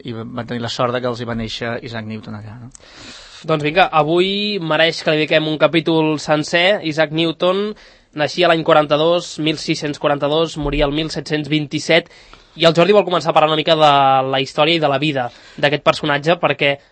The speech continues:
Speaker 2: per exemple, ens posem en situació, en una classe de matemàtiques es pot anomenar Newton, Jordi, però no es parla de la figura.
Speaker 1: Exacte, normalment es coneixem les lleis de Newton, parlem de la gravetat, però, mm, poques vegades entrem en la figura. Per tant, avui li farem un,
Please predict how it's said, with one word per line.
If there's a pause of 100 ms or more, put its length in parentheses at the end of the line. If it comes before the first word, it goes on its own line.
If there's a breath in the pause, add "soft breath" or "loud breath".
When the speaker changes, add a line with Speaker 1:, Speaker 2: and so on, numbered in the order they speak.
Speaker 2:
per
exemple, (160)
ens
posem
en
situació,
en
una
classe
de
matemàtiques (160)
es
pot
anomenar
Newton,
Jordi, (340 soft breath)
però
no
es
parla
de
la
figura. (320 loud breath)
Speaker 1:
Exacte,
normalment (180)
es
coneixem
les
lleis
de
Newton,
parlem
de
la
gravetat,
però,
mm,
poques
vegades
entrem
en
la
figura.
Per
tant,
avui
li
farem
un,